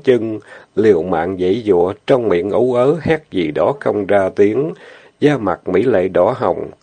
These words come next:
trong mắt bắn ra lửa giận phừng phừng, giống như là muốn đốt cháy tên thổ phỉ mặt đen này. "Ngọc già tiểu thư, nói cho nàng một tin tức tốt, tới Đạt Lan Trác rồi." Lâm Vãn Vinh tươi cười, giọng nói khoan thai vang lên.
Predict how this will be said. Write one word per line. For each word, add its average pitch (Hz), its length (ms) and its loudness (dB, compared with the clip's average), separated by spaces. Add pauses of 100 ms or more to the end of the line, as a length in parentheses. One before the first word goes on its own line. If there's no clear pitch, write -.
(180)
trong 104 260 2
mắt 127 200 -2
bắn 127 280 0
ra 107 180 2
lửa 85 280 2
giận 82 240 -4
phừng 80 300 -2
phừng, 87 360 -2 (220)
giống 104 300 0
như 110 180 4
là 95 340 0
muốn 104 280 0
đốt 117 160 2 (100)
cháy 120 280 2
tên 101 240 0
thổ 90 240 0
phỉ 92 260 -2
mặt 85 300 -2
đen 101 320 -2
này. 80 360 -4 (680)
"Ngọc 110 280 2
già 92 280 0
tiểu 98 200 0
thư, 107 320 0
nói 139 260 2
cho 110 140 2
nàng 82 260 -2
một 80 200 -4
tin 107 200 0
tức 131 240 0
tốt, 151 220 0 (140)
tới 151 180 2
Đạt 87 220 0
Lan 101 260 0
Trác 143 280 -2
rồi." 85 420 0 (640)
Lâm 107 260 -2
Vãn 98 240 -2
Vinh 107 260 0
tươi 107 280 4
cười, 85 300 0
giọng 80 260 0
nói 127 180 0
khoan 117 320 -2
thai 107 220 0
vang 101 300 0
lên. 98 400 0